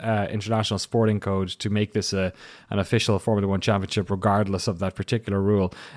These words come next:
Uh, re-, with regard to the designation world, it notes, "The Cup, Trophy, Challenge or Series calendar must include competitions taking place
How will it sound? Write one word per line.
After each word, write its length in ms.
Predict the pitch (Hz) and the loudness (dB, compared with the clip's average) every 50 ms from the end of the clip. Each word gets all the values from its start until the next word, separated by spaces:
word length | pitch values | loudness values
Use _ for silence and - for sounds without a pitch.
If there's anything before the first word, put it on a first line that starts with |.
| - | 2
Uh, 140 | 107 110 104 | 2 2 4
re-, 240 | - 127 131 120 127 - - | 6 4 4 4 2 -4 -2
with 260 | 139 147 147 147 - | 4 4 4 6 6
regard 360 | 156 135 160 156 175 190 185 | 4 6 6 6 6 6 6
to 160 | - 196 180 | 6 4 4
the 280 | 156 156 151 151 143 131 | 6 6 6 8 6 6
designation 640 | 120 143 143 135 139 131 139 139 127 - 135 120 110 110 | 6 6 6 6 6 6 4 4 4 4 4 2 4 6
world, 360 | 123 147 165 160 143 123 113 | 8 10 10 10 10 10 6
it 120 | 101 90 | 2 2
notes, 380 | 113 110 107 107 107 - - - | 4 4 4 4 4 2 -4 -4
"The 380 | 87 110 117 113 110 110 95 - _ _ | -2 0 2 2 2 0 -2 -6 _ _
Cup, 340 | - - 180 185 - - - | 2 2 2 2 2 -6 -12
Trophy, 460 | - - 165 160 156 - - 147 123 | 0 2 2 2 2 2 0 0 0
Challenge 440 | - - - 123 139 139 139 135 - | 0 0 2 4 4 4 4 2 0
or 100 | - 127 | 0 -2
Series 380 | - - - 160 151 143 123 - | -2 0 2 4 4 4 4 4
calendar 360 | - 120 117 117 110 113 107 | 4 4 4 4 4 4 4
must 260 | 120 131 135 - - | 4 4 2 0 0
include 440 | - 131 127 - - 139 131 - - | -4 -4 -4 0 2 2 2 2 0
competitions 560 | - 127 120 - - 131 127 - 127 110 - | -2 -2 -2 -2 -4 -4 -2 -2 -2 -4 0
taking 280 | - 135 127 - 127 113 | -2 -2 -2 0 -4 0
place 300 | - 127 123 120 120 | 2 2 2 2 2